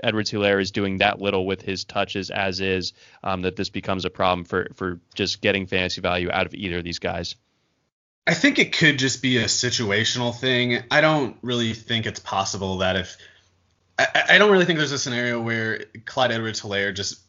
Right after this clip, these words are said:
Speaker 2: plays so poorly and Bell plays so well that Andy Reid changes his mind on who the two of them are. I think it's more like he knows who each of them are. You know, he knows what their limitations, their strengths might be, and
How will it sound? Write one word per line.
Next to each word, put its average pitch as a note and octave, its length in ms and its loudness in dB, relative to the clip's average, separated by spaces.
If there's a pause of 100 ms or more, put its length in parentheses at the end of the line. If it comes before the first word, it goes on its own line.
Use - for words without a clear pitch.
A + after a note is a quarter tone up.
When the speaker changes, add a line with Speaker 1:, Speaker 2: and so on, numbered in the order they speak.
(140)
Speaker 2:
plays G#2 500 -2
so G2+ 300 -2
poorly G2+ 580 -2
and F#2 200 -2
Bell F#2 280 0
plays G2 320 -4
so F#2+ 200 -2
well F2+ 360 0
that E2+ 160 -2
Andy F#2 240 2
Reid F#2 480 -2
changes F#2+ 600 0
his F#2+ 200 -4
mind F2+ 480 -4
on F2 120 -2
who G2 200 -8
the F2+ 100 -4
two G2 220 -4
of F#2+ 100 -6
them E2+ 160 -6
are. E2+ 360 -2 (260)
I G#2 80 2
think B2+ 120 6
it's A#2+ 120 2
more A2+ 160 4
like G2+ 240 4 (420)
he F3 340 4
knows C#3+ 460 4
who D3 180 -2
each A2+ 200 -2
of G#2 100 0
them G#2 200 -2 (100)
are. G2+ 260 4
You G#2 140 -2
know, G#2+ 180 -4
he A2 140 -4
knows A2 200 -2
what G#2 120 -8
their G2 120 0
limitations, F#2+ 760 0
their F2+ 140 -2
strengths F#2+ 440 -2
might F#2 260 -2
be, F#2 360 4
and F2+ 440 0